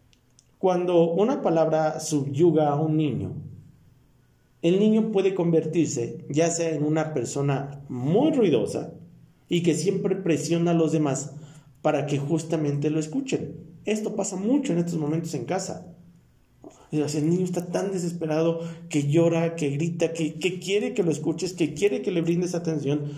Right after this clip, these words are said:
pero esto genera también más caos en la familia. Esto es una sobreestimulación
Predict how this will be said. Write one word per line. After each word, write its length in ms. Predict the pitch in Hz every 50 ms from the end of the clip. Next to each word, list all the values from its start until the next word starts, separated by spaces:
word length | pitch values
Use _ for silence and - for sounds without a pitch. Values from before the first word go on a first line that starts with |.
| - - - -
pero 120 | - 139
esto 140 | 143 143 170
genera 360 | - 160 151 156 156 165 160
también 260 | - 135 135 143 147
más 220 | 156 160 156 - -
caos 340 | - 165 196 262 247 - -
en 100 | 117 113
la 100 | 110 107
familia. 460 | 113 107 104 104 92 85 87 92 - - - - - - - _ _ _ _ _ _ _ _ _ _ - _ _ _ _ _ _ _ _ _ _ _ - - -
Esto 640 | - 240 254 254 - - 117 110 - - - - - - - - - _ _ _ _ _ _ _ _ _ _ _ _ _ _ _ _ _ _ _ _ _ _ _ _ _ _ _ -
es 200 | - 156 143 151
una 520 | 170 165 165 160 151 143 147 - - - -
sobreestimulación 1300 | - - - 190 190 190 180 175 165 - - - 135 135 139 135 135 135 - 151 143 143 143 143 143 -